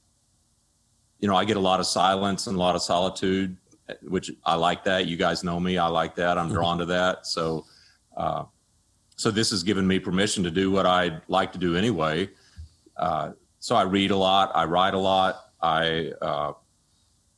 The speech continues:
Speaker 1: I'm, I'm meditating more. Uh, centering prayer is usually what I do. Um,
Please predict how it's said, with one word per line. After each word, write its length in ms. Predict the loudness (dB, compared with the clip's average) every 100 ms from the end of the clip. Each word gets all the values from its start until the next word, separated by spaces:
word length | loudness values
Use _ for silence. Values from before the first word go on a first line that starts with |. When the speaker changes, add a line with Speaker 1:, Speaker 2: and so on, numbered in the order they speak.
| _ _ _ _ _ _ _ _ _ _ -14 -14 -14 -8
Speaker 1:
I'm, 320 | -2 0 0 0
I'm 200 | 0 2
meditating 540 | 0 0 -2 0 2
more. 500 | 2 2 0 0 -4 _ _ -12
Uh, 160 | -4 -2
centering 420 | 0 0 0 0
prayer 520 | 0 0 2 2 -2 -10 -14 -14 -14 -20 _ _
is 160 | -10 -2
usually 320 | -2 -2 -4
what 140 | -2 -2
I 80 | 0
do. 360 | 0 0 -2 -6 _ _ _ _ -8
Um, 440 | -6 -4 -6 -10